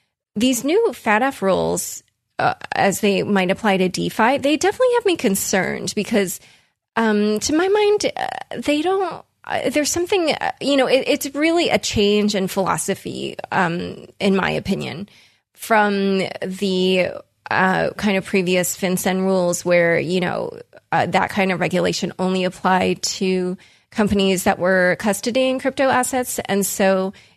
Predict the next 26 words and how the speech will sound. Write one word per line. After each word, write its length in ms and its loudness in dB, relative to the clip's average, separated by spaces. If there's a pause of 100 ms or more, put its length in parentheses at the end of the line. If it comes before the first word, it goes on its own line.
in 140 2
this 300 -2 (200)
case 500 2
where 680 2 (120)
they 180 0
could 400 2
apply, 680 0 (580)
uh, 180 2
these 220 0
kinds 380 -2
of 360 -2 (1200)
A 140 2
M 120 2
L 200 4
and 80 -2
K 140 0
Y 120 2
C 260 0
requirements 800 0
to 560 0
developers 640 0
and 120 -2
things 220 -2
like 140 -2
that, 240 0
that's 440 -2